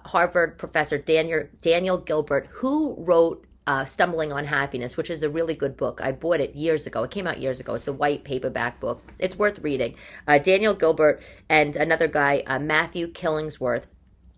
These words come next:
professors at Harvard, they did a study on happiness,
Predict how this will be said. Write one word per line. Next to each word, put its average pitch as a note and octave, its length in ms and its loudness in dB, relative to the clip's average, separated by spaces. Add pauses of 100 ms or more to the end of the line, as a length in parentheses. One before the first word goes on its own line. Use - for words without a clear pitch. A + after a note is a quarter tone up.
(100)
professors F3 520 -2
at D#3 140 0
Harvard, C3+ 500 -4 (180)
they C#3+ 120 -2
did F#3+ 220 2
a G#3+ 60 -2
study D3 380 0
on C#3 140 -4
happiness, C#3 640 -4